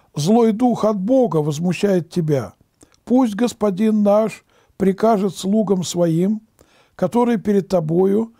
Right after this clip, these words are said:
поискать человека, искусного в игре на гуслях. И когда придёт на тебя злой дух от Бога, то он,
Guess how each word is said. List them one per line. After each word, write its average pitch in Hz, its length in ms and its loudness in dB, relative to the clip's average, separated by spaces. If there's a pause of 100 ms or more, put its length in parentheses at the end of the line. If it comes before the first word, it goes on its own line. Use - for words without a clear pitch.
(300)
поискать 233 500 0
человека, 208 680 0
искусного 208 640 -2
в 165 140 0
игре 170 460 0 (220)
на 190 220 0
гуслях. 175 640 -4 (1700)
И 151 80 -4
когда 214 280 2
придёт 214 440 2
на 208 120 0
тебя 175 320 0
злой 185 260 2
дух 175 280 -2
от 147 140 -2
Бога, 165 480 0 (720)
то 202 160 2
он, 240 160 2